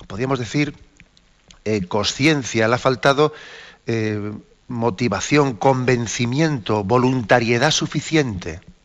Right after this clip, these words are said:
Ojo, que es que para que algo llegue a ser virtud,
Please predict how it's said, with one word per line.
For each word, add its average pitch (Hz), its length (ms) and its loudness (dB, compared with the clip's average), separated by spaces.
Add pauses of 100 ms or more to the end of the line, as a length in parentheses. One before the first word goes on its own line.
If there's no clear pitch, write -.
(1300)
Ojo, 160 240 -2
que 98 100 -8
es - 80 -8
que 104 120 -8
para 107 180 -2
que 127 100 0
algo 131 220 4
llegue 123 260 -2
a 117 60 0
ser 143 200 0
virtud, 156 400 0